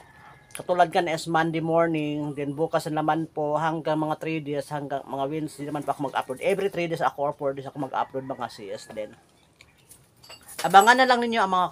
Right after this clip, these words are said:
dal-, daily ko content sa, hindi ko na, hindi ko na sa inyo ipakita lahat-lahat kasi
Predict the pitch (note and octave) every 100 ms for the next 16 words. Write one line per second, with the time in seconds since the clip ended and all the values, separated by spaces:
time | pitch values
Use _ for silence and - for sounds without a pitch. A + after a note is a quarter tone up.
0 | D#3+ D3 C#3+ C#3 D#3 C#3+ C#3+ - D3+ D#3
1 | - C#3 C#3 C#3+ - C3+ B2 - - -
2 | - - - B2+ D3 C#3+ D3+ D#3+ D3 D#3+
3 | F3 E3+ E3 E3 D#3+ D#3 E3+ D#3 D#3+ D#3+
4 | E3 E3+ E3 - - - C3